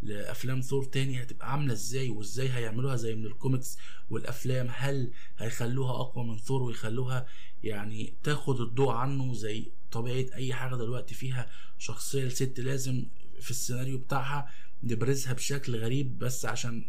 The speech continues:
هي ست، بس مش مشكلة السيناريو، مش مشكلة أي حاجة، المهم إن إحنا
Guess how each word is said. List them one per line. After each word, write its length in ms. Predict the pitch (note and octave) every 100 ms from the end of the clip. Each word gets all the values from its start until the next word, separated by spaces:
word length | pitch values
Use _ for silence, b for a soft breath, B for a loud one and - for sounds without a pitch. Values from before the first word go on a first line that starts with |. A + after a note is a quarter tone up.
| -
هي 300 | A#2 A2+ A2 -
ست، 340 | - B2+ B2
بس 260 | A2 A2 -
مش 200 | - -
مشكلة 280 | G#2+ - C3
السيناريو، 560 | B2 A#2 B2 B2 B2 B B B
مش 140 | A#2 -
مشكلة 340 | A2 - C3
أي 160 | B2 B2+
حاجة، 200 | B2+ B2
المهم 260 | A#2+ B2
إن 100 | B2
إحنا 300 | B2 A#2+ B2+